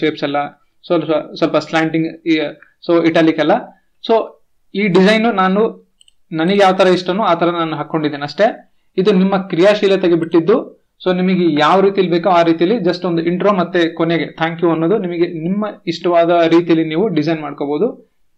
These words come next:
ಇದು just ಒಂದು ಇಲ್ಲಿ ತೋರಿಸ್ತೀನಿ ಇಲ್ಲಿ. ಇದಕ್ಕೆ ನೀವು ಸಾಫ್ಟ್‌ವೇರ್ ಅಂತ ನೋಡೋದಾದ್ರೆ, so LibreOffice Impress ಈಗ ನೋಡಿದ್ರಲ್ಲ, LibreOffice Impress ಅಲ್ಲಿ ನಾವ್ ಏನ್ ಮಾಡ್ತೀವಿ ಅಂದ್ರೆ ಇದನ್ನ ನಾವು just ಓಪನ್ ಮಾಡಿ, so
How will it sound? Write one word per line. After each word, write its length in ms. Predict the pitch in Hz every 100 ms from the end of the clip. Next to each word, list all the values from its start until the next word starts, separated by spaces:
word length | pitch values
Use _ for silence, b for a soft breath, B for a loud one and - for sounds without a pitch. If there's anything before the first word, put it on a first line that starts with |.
| -
ಇದು 120 | 220 269 - -
just 200 | 165 165 156
ಒಂದು 180 | 135 143 - _ _
ಇಲ್ಲಿ 120 | 156 151
ತೋರಿಸ್ತೀನಿ 340 | 151 151 147 143
ಇಲ್ಲಿ. 140 | 180 226 - _ _
ಇದಕ್ಕೆ 200 | 170 185 185
ನೀವು 100 | 185
ಸಾಫ್ಟ್‌ವೇರ್ 320 | 185 175 190 185
ಅಂತ 120 | 175 175 165
ನೋಡೋದಾದ್ರೆ, 480 | 165 160 147 170 233 - _ _ _ -
so 80 | 185 180 - 180
LibreOffice 440 | 190 202 196 185 185
Impress 220 | 175 160 160
ಈಗ 140 | 160 170
ನೋಡಿದ್ರಲ್ಲ, 360 | 170 165 160 185
LibreOffice 460 | 175 165 180 180 175
Impress 240 | 170 170 170
ಅಲ್ಲಿ 120 | 175 175
ನಾವ್ 100 | 160
ಏನ್ 80 | 165
ಮಾಡ್ತೀವಿ 240 | 170 170 151
ಅಂದ್ರೆ 160 | 156 233 240 _ _ _ _ _ _ _ _ _ 160
ಇದನ್ನ 160 | 165 160
ನಾವು 120 | 160 151
just 180 | 156 - 175 160
ಓಪನ್ 220 | 185 180
ಮಾಡಿ, 200 | 160 160 240 - _ _ _ _ _
so 80 | 180